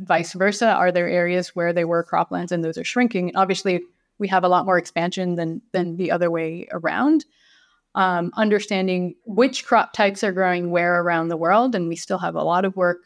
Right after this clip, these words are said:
to do on being able to do that and to be able to do that in season, and in particular for smallholder systems and more complex agricultural systems. And understanding then what the cropping practices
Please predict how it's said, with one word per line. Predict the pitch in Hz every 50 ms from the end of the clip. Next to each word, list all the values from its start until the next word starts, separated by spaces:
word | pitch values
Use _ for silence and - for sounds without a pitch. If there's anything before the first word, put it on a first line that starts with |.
| _ _ _ _ _
to | - 226 202
do | 175 196 190 190 190 185 180 180 180 - _ _ _ _ _ _ -
on | 208 208 233 240
being | 226 240 226 220
able | 208 196 185 202 196
to | 202 - 220
do | 190 190 196 190
that | 190 185 180 180 - 190
and | 185 -
to | 190
be | 180 185 180
able | 180 185 190 190
to | 190 - 202
do | 180 185 180
that | 185 180 175
in | 196 202 226 226
season, | 226 - 233 214 196 202 202 190 190
and | 190 190
in | 190 196 196
particular | 233 233 233 320 359 349 - 262 220 196 208
for | 226 - 233
smallholder | 233 - 233 247 262 254 240 240 214 190 190 180 175 180 185 - _ _ _ _
systems | - - 202 180 - - 185 180 185 180
and | 196 190 196
more | 202 214 214 214
complex | - 220 202 196 196 202 190 185 190 190
agricultural | 175 175 185 175 - 180 180 - 190 185 175
systems. | - - 175 170 - 170 170 165 233 - _ _ _ _ _ _ _ _ _ _ _ _ _
And | - 226 220 220 220 226 226
understanding | - 233 226 220 233 226 226 233 226 226 226 233 233
then | 233 233 233
what | 233 233 220 - - _ _
the | 240 233
cropping | 277 285 277 277 240 226
practices | 226 202 180 - - 180 175 - 185 175 175 180 - - -